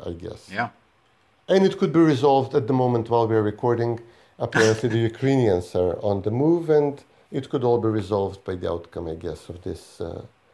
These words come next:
Speaker 1: fight in, uh, Zaporozhye.
Speaker 2: Ah, yes.
Speaker 1: Whichever side wins.
Speaker 2: Yeah.
Speaker 1: Oh, yeah. If, uh,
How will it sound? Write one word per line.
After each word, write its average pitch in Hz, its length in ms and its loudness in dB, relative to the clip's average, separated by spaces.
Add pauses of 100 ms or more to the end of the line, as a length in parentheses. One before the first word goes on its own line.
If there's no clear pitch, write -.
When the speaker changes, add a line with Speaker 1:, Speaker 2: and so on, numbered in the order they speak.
(480)
Speaker 1:
fight 95 220 -4 (100)
in, 92 280 -6
uh, 95 300 -4
Zaporozhye. 92 760 -4
Speaker 2:
Ah, 107 360 -4 (280)
yes. 85 340 -16
Speaker 1:
Whichever 110 420 0
side 101 400 0
wins. 120 320 0
Speaker 2:
Yeah. - 100 -10 (280)
Speaker 1:
Oh, 320 220 -8
yeah. - 120 -6 (240)
If, - 340 -20
uh, - 40 -16